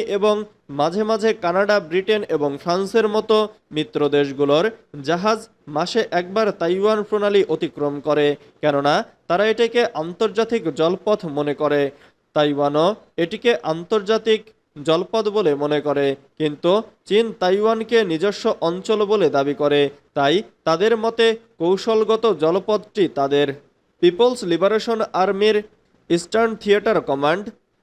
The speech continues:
এক বিবৃতিতে বলেছে, কানাডার পদক্ষেপ ইচ্ছাকৃতভাবে ঝামেলা সৃষ্টি করেছে এবং প্রণালীতে শান্তি ও স্থিতিশীলতাকে ক্ষুণ্ণ করেছে। বিবৃতিতে আরও বলা হয়েছে, থিয়েটার বাহিনী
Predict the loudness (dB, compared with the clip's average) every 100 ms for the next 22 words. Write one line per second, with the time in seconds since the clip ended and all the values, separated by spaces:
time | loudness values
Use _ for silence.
0 | _ -4 -4 -4 -2 0 0 0 -2 0
1 | 0 -2 0 0 0 -6 _ -4 -2 2
2 | 0 0 -2 -2 -4 0 0 0 -4 -8
3 | -4 -4 -2 -2 0 0 2 0 -2 -12
4 | -16 -4 -2 0 -2 -2 -8 -6 -6 -2
5 | 0 0 0 0 -2 -8 -4 0 2 0
6 | -2 -10 _ -4 0 2 2 2 0 0
7 | -4 -4 2 2 4 2 0 -2 -2 -2
8 | 0 0 0 0 -2 -2 -6 -4 -4 -2
9 | -2 -2 0 0 -2 -10 -8 -2 0 0
10 | 0 -2 0 2 0 0 0 0 0 0
11 | 0 0 -2 -8 _ _ _ 2 2 2
12 | 0 2 2 2 2